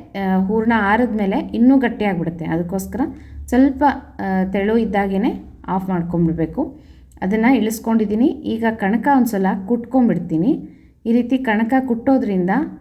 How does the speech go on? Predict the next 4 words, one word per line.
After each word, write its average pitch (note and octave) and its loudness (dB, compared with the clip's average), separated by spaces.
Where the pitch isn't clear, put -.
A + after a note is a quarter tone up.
ಮೆತ್ತಗಾಗುತ್ತೆ, G3+ 0
ನಿಮಗೆ A#3 0
ಲಟ್ಸೋದಕ್ಕೂ A#3 0
ತುಂಬ G#3+ -2